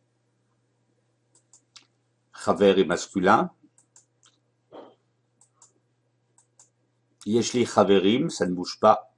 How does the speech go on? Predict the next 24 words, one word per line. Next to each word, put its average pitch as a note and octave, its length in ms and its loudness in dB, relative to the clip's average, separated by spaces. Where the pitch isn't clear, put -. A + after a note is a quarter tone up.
Yeshli F#2+ 400 -6
chaverot, F#2+ 560 2
j'ai F2 160 -8
des E2+ 180 -4
amis. F#2 320 -2
Au E2+ 80 -8
féminin, F#2 420 -2
yeshli G2+ 360 -2
chaver. D#2 500 -4
Au F#2+ 80 -6
passé, - 460 0
attention. - 680 -4
Ayali B2+ 420 6
chaver, A2 480 4
j'avais G#2 300 4
un F#2 100 4
ami. F#2+ 320 -2
Chaver G2+ 320 4
est F2 60 2
masculin, F#2+ 560 0
ça G2 120 -6
s'accorde F2 360 -2
avec E2 260 -6
aya. F2+ 380 -2